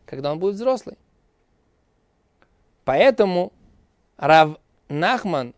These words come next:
и Рав Уна говорят так, что мы должны хотя бы раз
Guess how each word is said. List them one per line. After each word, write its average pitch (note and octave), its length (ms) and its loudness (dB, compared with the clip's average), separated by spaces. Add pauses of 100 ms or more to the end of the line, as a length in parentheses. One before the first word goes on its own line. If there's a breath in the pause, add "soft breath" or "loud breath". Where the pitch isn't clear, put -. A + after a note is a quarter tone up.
(320)
и F#3 120 0
Рав D#3+ 260 4
Уна C#4 240 -2
говорят F#3 380 0
так, - 220 -6
что - 220 -14 (160)
мы F#3+ 180 -4
должны G3+ 680 0 (800)
хотя G#3 540 2
бы F3+ 180 4
раз E3+ 540 0